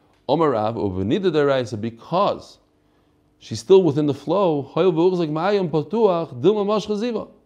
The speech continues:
Because she's still flowing, especially if it was the last day. She, she's allowed to go to the mikveh all the way to the end. Shloisha dvarim tziva Rabbi Yossi Rabbi Yehuda es Rebbe. Al teitzi yichida b'layla.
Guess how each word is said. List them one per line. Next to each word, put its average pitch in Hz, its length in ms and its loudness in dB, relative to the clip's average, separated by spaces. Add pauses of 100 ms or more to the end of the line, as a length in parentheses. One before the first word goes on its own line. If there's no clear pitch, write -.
(420)
Because 107 300 -4
she's 104 140 -10
still 135 200 -2
flowing, 190 480 -2 (380)
especially 127 400 -2
if 113 80 -4
it 117 40 -4
was 110 100 -2
the 113 80 -4
last 120 300 -2
day. 165 140 -2
She, - 240 -10 (280)
she's 110 180 -10
allowed 139 160 6
to 151 60 6
go 147 120 6
to 143 80 4
the 139 60 2
mikveh 175 200 2
all 151 260 6
the 165 60 2
way 160 60 2
to 156 120 -4
the 160 80 0
end. 190 240 -4 (1800)
Shloisha 214 360 6
dvarim 202 240 2
tziva 196 220 0
Rabbi 185 160 6
Yossi 185 240 2
Rabbi 185 140 4
Yehuda 185 260 0
es 175 140 -2
Rebbe. 175 320 -2 (880)
Al 120 160 0
teitzi 180 360 2
yichida 160 200 -2
b'layla. 156 460 -2